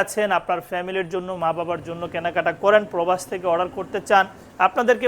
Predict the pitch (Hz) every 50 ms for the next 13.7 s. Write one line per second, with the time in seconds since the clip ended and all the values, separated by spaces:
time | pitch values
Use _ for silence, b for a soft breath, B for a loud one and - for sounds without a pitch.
0 | 220 226 240 233 208 240 226 208 214 185 180 233 208 208 214 185 170 170 180 175
1 | 180 170 180 175 175 175 175 180 180 175 - 196 196 - - 208 190 214 208 226
2 | 254 - B B B B B B - 254 247 247 269 262 254 254 247 240 247 269
3 | 226 170 196 202 208 196 220 214 202 - 196 190 185 185 170 160 160 180 185 -
4 | - 196 196 180 170 180 180 175 - 190 180 156 160 180 190 196 208 - 196 208
5 | 214 202 - 226 214 214 208 196 185 196 196 190 180 185 - 214 214 202 - -
6 | 190 185 196 196 226 208 185 - 214 185 185 190 - 233 208 175 208 190 185 226
7 | 240 - B B B B B B B B - 247 277 269 269 - 247 240 226 175
8 | 170 202 202 185 208 226 220 - - 202 196 - 208 202 180 - - 180 175 180
9 | 175 175 175 175 170 165 165 185 180 180 165 160 175 180 185 170 190 185 - -
10 | - 208 175 160 160 - 180 170 160 151 165 170 165 165 190 180 165 - 185 175
11 | - - 185 165 - - 180 185 196 208 208 202 - B B B B B B -
12 | 151 143 185 220 214 214 202 202 - - 208 202 - - 214 214 220 220 220 220
13 | - - 196 185 175 190 185 - 196 196 180 214 214